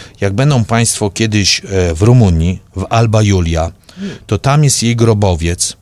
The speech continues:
w Siedmiogrodzie i tak samo na monetach jest to samo wyobrażenie, czyli jej herb, na którym jest orzeł polski, ten wąż Sforców, e, o którym opowiadaliśmy, który pożera Saracena albo był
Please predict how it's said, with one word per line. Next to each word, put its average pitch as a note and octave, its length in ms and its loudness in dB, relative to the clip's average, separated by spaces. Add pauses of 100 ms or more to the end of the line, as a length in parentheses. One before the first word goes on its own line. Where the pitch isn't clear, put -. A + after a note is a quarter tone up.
(100)
w - 80 -14
Siedmiogrodzie F#2 840 0 (480)
i G#2 120 -2
tak A2 200 -2
samo C3 540 2
na G#2+ 180 2
monetach A2 560 2
jest G2+ 140 -4
to D3 100 0
samo C3+ 260 2
wyobrażenie, G2+ 640 0
czyli G2 380 -2 (240)
jej C3 180 2
herb, G2 420 -2 (120)
na G2 100 -2
którym G2+ 300 0
jest F2+ 200 -2
orzeł C#3 340 2
polski, F#2+ 640 -2 (920)
ten G#2 200 2
wąż A#2+ 520 2
Sforców, - 760 -2 (180)
e, G2 160 0
o G2 60 -4
którym G2+ 240 0
opowiadaliśmy, G2 640 0
który F#2+ 240 -2
pożera F#2+ 560 0 (380)
Saracena G#2 680 0
albo G#2+ 460 0
był F#2+ 400 2